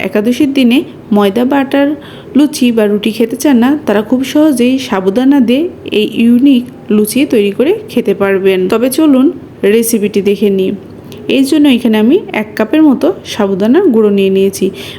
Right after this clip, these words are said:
বাজার থেকে যে কোনো সাইজের সাবুদানা কিনে এনে হালকা রোস্ট করে মিক্সিতে দিয়ে গুঁড়ো করে নিলেই তৈরি হয়ে যাবে সাবুদানার গুঁড়ো।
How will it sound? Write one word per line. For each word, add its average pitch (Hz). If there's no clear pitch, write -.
বাজার 214
থেকে 320
যে 226
কোনো 302
সাইজের 269
সাবুদানা 196
কিনে 262
এনে 240
হালকা 196
রোস্ট 254
করে 247
মিক্সিতে 214
দিয়ে 254
গুঁড়ো 220
করে 277
নিলেই 269
তৈরি 196
হয়ে 262
যাবে 233
সাবুদানার 190
গুঁড়ো। 196